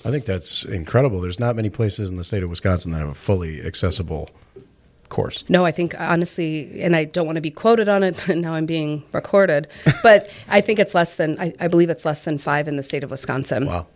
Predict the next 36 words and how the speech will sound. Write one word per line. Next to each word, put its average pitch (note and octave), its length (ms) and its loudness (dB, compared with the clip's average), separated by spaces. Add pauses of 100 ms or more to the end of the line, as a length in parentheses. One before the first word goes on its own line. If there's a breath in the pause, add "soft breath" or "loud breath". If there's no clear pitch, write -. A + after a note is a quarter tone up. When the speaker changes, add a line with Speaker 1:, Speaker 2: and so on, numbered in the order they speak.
Speaker 2:
Um, D3+ 380 2
and F3+ 200 0
it's, - 260 -4
and F#3 160 0
it's - 140 -4
something F3+ 240 -2
that E3 100 -4
needs D#3+ 220 -4
to - 80 -8
happen, C#3+ 320 0
obviously, G#3 540 0
and, F3+ 180 4
and D#3 160 0
people - 220 0
Speaker 1:
Mm-hmm. G#2+ 100 -4
Speaker 2:
talk D#3 180 0
about F3 240 2
it, F3+ 160 4
but - 240 0 (400 loud breath)
for F3 140 6
sports - 480 0
that D#3 320 0
is, E3 460 0
uh, D#3 420 0 (100)
easily F#3 560 2 (720)
doable F3 380 4
like G3+ 260 2
this, G3 380 -2
Speaker 1:
Mm-hmm. G#3 140 -8
Speaker 2:
you F#3+ 80 2
know, F3+ 80 0
you D#3+ 140 -2
only E3 180 0
need D#3+ 140 -2
a D3+ 40 -6
few F3 540 -2